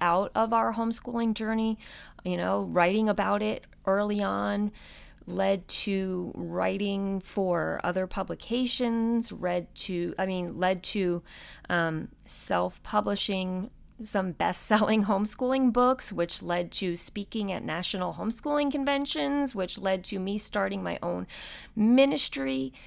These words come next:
for women and families looking to focus on Jesus, you know, and, um, there's just been so much that's been birthed out of this journey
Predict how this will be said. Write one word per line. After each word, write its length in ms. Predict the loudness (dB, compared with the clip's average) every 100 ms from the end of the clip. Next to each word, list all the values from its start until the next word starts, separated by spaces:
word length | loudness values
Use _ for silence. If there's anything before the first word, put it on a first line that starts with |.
| -20
for 440 | -18 0 6 6 6
women 420 | 6 6 4 2
and 180 | 0 -2
families 640 | 0 2 4 4 2 0
looking 300 | 0 0 0
to 120 | 0
focus 420 | 0 -2 -2 -2 0
on 300 | 0 0 -2
Jesus, 760 | 0 2 4 4 2 2 -2
you 60 | -2
know, 320 | 0 0 -4
and, 380 | -4 -4 -2 -2
um, 320 | -2 -2 -4 -6 -16 -20 -6
there's 180 | -2 0
just 240 | -2 -2
been 160 | 2 2
so 320 | 2 0 2
much 420 | 2 0 -2 -4
that's 220 | -4 -4 -2
been 160 | -4
birthed 320 | -2 -4 -4
out 160 | -4 -4
of 120 | -4
this 200 | -6 -6
journey 840 | -6 -2 0 2 2 0 -2 -4